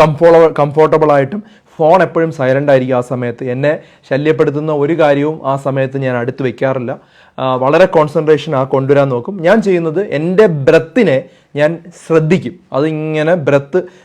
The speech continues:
ശ്വാസം എടുക്കുമ്പോൾ ബ്രെത്ത് പോകുന്നത് ലങ്സിൻ്റെ അകത്തോട്ട് ഇറങ്ങുന്നതെല്ലാം വളരെ കോൺസെൻട്രേറ്റ് ചെയ്ത് സമാധാനമായിട്ടത് ബ്രീത്ത് ഔട്ട് ചെയ്യുന്നതും ബ്രീത്ത് ഇൻ ചെയ്യുന്നതും ചെയ്യും. വളരെ കാമായിട്ട് ചെയ്യുക. ഇത് കൺസിസ്റ്റന്റ് ആയിട്ട് ചെയ്തു വന്നാൽ നിങ്ങൾക്ക് മാറ്റങ്ങൾ നിങ്ങളുടെ ജീവിതത്തിൽ വരുന്നതായിട്ട് കാണും.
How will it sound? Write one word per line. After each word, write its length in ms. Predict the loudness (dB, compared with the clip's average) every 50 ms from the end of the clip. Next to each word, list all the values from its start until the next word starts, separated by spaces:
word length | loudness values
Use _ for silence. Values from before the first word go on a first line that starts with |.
| _ -2
ശ്വാസം 340 | 0 0 2 2 0 -2 0
എടുക്കുമ്പോൾ 480 | 0 -2 0 -2 -2 0 0 0 -2 -2 -10 -12 -6
ബ്രെത്ത് 340 | -2 -2 -2 -2 -2 -6
പോകുന്നത് 540 | -4 -2 0 0 0 0 -2 -4 -4 -6 -6 -8 _ -10 -6
ലങ്സിൻ്റെ 420 | -6 -4 -4 -6 -8 -4 -2 0
അകത്തോട്ട് 280 | 0 0 0 -2 -2 0
ഇറങ്ങുന്നതെല്ലാം 640 | -2 0 -2 -4 -4 -4 -4 -4 -2 -2 -2 -4 -4
വളരെ 300 | -4 -4 -2 -2 -2 -4
കോൺസെൻട്രേറ്റ് 680 | -6 -6 -6 -6 -6 -8 -10 -10 -8 -6 -6 -6 -6 -6
ചെയ്ത് 220 | -8 -10 -10 -12 -16 _ _ _ _ _ _ -6
സമാധാനമായിട്ടത് 1160 | -4 -2 0 2 4 4 4 4 4 4 4 2 0 -2 -2 -6 -6 -6 -8 -8 -8 -10 -14 _ _ _ _ -12
ബ്രീത്ത് 360 | -8 -6 -6 -6 -2 0 2
ഔട്ട് 200 | 2 2 0 -2
ചെയ്യുന്നതും 340 | -4 -4 -4 -4 -6 -6 -6
ബ്രീത്ത് 320 | -6 -6 -6 -6 -6 -8
ഇൻ 120 | -8 -6
ചെയ്യുന്നതും 360 | -6 -6 -8 -6 -6 -8 -8 -8
ചെയ്യും. 200 | -12 -18 -20 _ _ _ _ _ _ -6
വളരെ 400 | -2 0 2 4 6 6 6 6 2 2 2
കാമായിട്ട് 480 | 2 4 4 4 4 2 0 0 0 -4
ചെയ്യുക. 380 | -4 -4 -4 -4 -4 -6 -8 -10 _ _ -10
ഇത് 100 | -10 -8 -4 -2 0
കൺസിസ്റ്റന്റ് 720 | 0 0 0 -4 -4 -6 -6 -6 0 0 0 2 4 4
ആയിട്ട് 260 | 4 4 2 0 -2
ചെയ്തു 360 | -6 -4 -4 -4 -4 -2 -2
വന്നാൽ 340 | -2 -2 -2 -4 -6 -8 -10 -10 _ _ _ _ -10
നിങ്ങൾക്ക് 340 | -8 -6 -2 -4 -2 0 0
മാറ്റങ്ങൾ 680 | -2 -2 0 -2 -2 -2 -2 -2 -4 -2 -2 -2 -4 -4 -6 _ _ _ _ -8
നിങ്ങളുടെ 300 | -6 -6 -4 0 0 0
ജീവിതത്തിൽ 380 | 0 0 -2 -4 -4 -4 -4
വരുന്നതായിട്ട് 440 | -4 -4 -4 -4 -4 -2 -2 -2 -2
കാണും. 200 | -4 -6 -8 -14